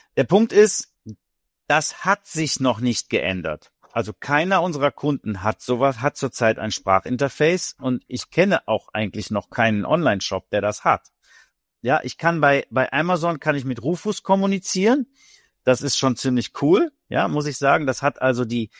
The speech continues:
die Experience mit Amazon maximal erweitert,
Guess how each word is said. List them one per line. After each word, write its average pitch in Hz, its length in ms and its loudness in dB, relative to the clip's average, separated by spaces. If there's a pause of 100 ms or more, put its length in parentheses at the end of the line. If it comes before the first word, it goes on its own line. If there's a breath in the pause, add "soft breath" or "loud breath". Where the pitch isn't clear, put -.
(180 soft breath)
die 123 100 -4
Experience 220 800 4
mit 139 220 -6
Amazon 165 520 0
maximal 143 640 0
erweitert, 110 720 0